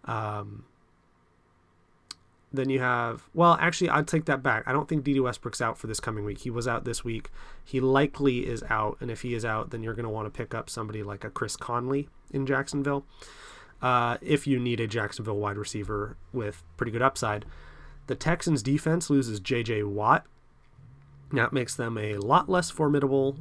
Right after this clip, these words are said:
to play against because quite suddenly you find your quarterback able to stand in the pocket for longer.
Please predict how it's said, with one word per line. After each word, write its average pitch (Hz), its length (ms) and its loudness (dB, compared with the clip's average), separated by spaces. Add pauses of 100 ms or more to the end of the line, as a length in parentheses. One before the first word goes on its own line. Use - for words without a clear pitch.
(260)
to 117 300 -4
play 113 240 -2
against 117 520 -6
because 110 840 -6
quite 131 240 -4
suddenly 151 440 0
you 139 260 2
find 139 560 -2
your 131 160 -2
quarterback 139 480 2
able 131 280 0
to 127 200 -4
stand 117 280 -4
in 131 80 -4
the 123 40 -2
pocket 143 400 -2
for - 140 -6
longer. 107 420 -2